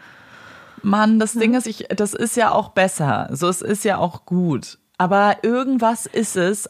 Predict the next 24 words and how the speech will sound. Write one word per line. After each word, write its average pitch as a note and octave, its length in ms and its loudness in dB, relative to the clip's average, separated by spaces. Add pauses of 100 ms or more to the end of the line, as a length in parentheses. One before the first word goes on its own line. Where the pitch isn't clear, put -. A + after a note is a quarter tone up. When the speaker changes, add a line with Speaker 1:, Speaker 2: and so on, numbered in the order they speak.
Speaker 1:
an F#3+ 160 2
so F#3 100 -2
neuen G#3 560 0
Sachen, F#3 640 -2
die F#3+ 80 -2
noch F#3+ 100 2
so G#3+ 100 -2
ein - 20 0
bisschen F#3+ 280 0
hart G3+ 300 2
sind, D#3+ 380 2 (200)
<laughs> D4 460 2
wenn A3+ 220 2
du B3 180 0
die A#3 80 0
Speaker 2:
Gott. A3 140 -2
Speaker 1:
anziehst. - 480 0 (720)
Oh G3 160 2
mein F#3 180 4
Gott, E3+ 160 2
das F#3 80 -6
ist F3+ 140 -10
richtig G3+ 400 -2
schlimm. - 340 -6